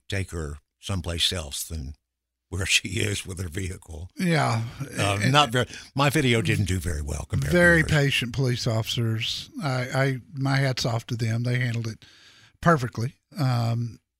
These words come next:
Speaker 2: it just for comparison's sake, for, with my video, uh, most states, point zero eight is the limit before. If you blow a point zero eight, you get a D W I or D U I.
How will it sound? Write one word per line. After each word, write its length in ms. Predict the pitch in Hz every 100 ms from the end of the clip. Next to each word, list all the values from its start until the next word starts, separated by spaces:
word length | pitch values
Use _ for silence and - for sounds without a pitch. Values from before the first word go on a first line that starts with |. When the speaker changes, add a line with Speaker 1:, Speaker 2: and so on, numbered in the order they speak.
| _ _ _ _ _
Speaker 2:
it 120 | 143 143
just 360 | 165 156 -
for 200 | - 151
comparison's 560 | - 117 151 139 135 120
sake, 240 | 135 135 -
for, 240 | - 127 -
with 180 | 123 -
my 160 | 131 127
video, 460 | 135 139 135 135 - _ _ _ _ _ _ - 127
uh, 140 | 117
most 300 | 123 170 294
states, 580 | - 202 196 202 - - - _ _ _ -
point 440 | - 190 190 - 156
zero 420 | 160 160 165 160
eight 440 | 135 147 170 - - _ _ _
is 420 | 139 127 123 113 -
the 140 | 123
limit 440 | 127 131 160 175 - -
before. 540 | 143 117 139 131 131 117 _ _ _ 135
If 120 | 131
you 60 |
blow 300 | 131 165 196 190
a 60 |
point 440 | - 175 170 - 123
zero 380 | 151 147 143 135
eight, 240 | 143 139
you 140 | 127
get 200 | 127 135
a 80 | 127
D 140 | 123 120
W 300 | 117 107 107
I 160 | 95
or 100 | 117
D 140 | 113 120
U 240 | 110 98
I. 140 | 76